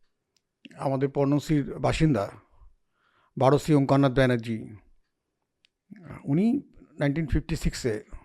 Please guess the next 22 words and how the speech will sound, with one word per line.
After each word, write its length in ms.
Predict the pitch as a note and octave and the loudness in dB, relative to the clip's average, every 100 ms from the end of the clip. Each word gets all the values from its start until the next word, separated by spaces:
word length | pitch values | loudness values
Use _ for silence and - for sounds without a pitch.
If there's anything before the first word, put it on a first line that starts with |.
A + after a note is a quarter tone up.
| _ | _
ওনার 200 | - D3+ | -4 -2
কাছেই 220 | D3+ E3 G3+ | 0 -2 0
শুনেছি 380 | D#3+ D#3 A#2+ | 2 2 2
আর 60 | G#2 | -2
কি, 240 | - - - _ _ _ _ _ _ | -4 -18 -20 _ _ _ _ _ _
ওনার 140 | D#3 | 0
সময়কার 400 | C#3+ C#3+ D3 D3 | 2 2 2 2
যারা 180 | D3 C#3 | 4 2
ছিলেন 320 | C3+ C#3+ D3 | 2 0 0
আর 100 | A#2 | 0
কি, 240 | A2+ - - - _ - _ _ _ _ _ _ _ F#3+ | -6 -12 -18 -20 _ -20 _ _ _ _ _ _ _ -10
তখনকার 400 | B2 A#2 C3 C#3 | -8 -6 -4 -4
দিনে 420 | C3 C3 B2+ A#2+ A#2 - | -2 -4 -2 -4 -10 -16
বিখ্যাত 280 | D#3 B2+ C#3+ | -10 -4 -4
সমস্ত 340 | - B2 A#2+ C3+ | -2 -6 -2 -2
যারা 220 | B2+ B2+ | 0 0
বড় 200 | A#2 B2 | 0 0
বিল্ডার, 280 | B2 A2 - - - _ _ _ _ - _ | 0 -2 -4 -6 -8 _ _ _ _ -20 _
মন্তোষ 340 | B2 B2 A#2+ B2 | -4 -4 -2 0
রায়, 280 | B2+ A#2 - | 0 -2 -6
মনোহর 360 | B2 A#2 A#2+ A#2+ | -6 -2 0 0
রাইচ, 280 | A#2+ A2+ | 0 -2